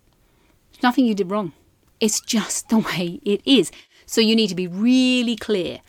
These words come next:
and I mean crystal clear, in your communication. So if you're dealing with an email,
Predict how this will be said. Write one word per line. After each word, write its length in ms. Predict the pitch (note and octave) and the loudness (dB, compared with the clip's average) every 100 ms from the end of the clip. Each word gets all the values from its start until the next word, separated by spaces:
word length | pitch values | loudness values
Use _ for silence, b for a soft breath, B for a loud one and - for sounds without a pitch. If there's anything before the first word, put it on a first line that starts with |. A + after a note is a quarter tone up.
| - | -4
and 140 | F3+ | 0
I 60 | F#3+ | 2
mean 240 | G3 F#3+ | 2 -2
crystal 800 | - - - C4+ - - - A3+ | -6 -12 -2 -2 -2 -6 -6 -8
clear, 420 | - G#3 D#3+ C#3+ B B | -2 -2 -2 -6 B B
in 200 | F#3+ F3+ | -4 0
your 160 | F#3 F3+ | 0 -2
communication. 880 | - F3 E3+ E3 - E3 - D3 - _ b b b | -4 -2 -2 -4 -6 -8 -8 -14 -16 _ b b b
So 140 | - F#3 | -6 -4
if 80 | F3 | 2
you're 40 | |
dealing 220 | G#3 A#3+ | 2 4
with 120 | C4+ | 4
an 40 | C#4 | 4
email, 420 | A3 F3 E3 C4 | 2 2 0 -2